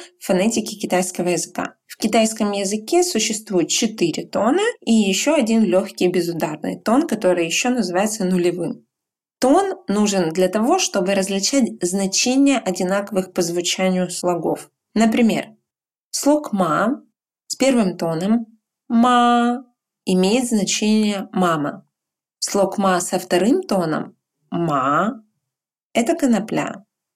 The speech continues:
Слог «ма» с третьим тоном «ма» имеет значение «лошадь».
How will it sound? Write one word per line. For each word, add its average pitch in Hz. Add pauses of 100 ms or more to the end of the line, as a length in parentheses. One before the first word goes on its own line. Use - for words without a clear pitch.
(140)
Слог 330
«ма» 226
с 226
третьим 180
тоном 233 (300)
«ма» 170 (340)
имеет 196
значение 226 (280)
«лошадь». 175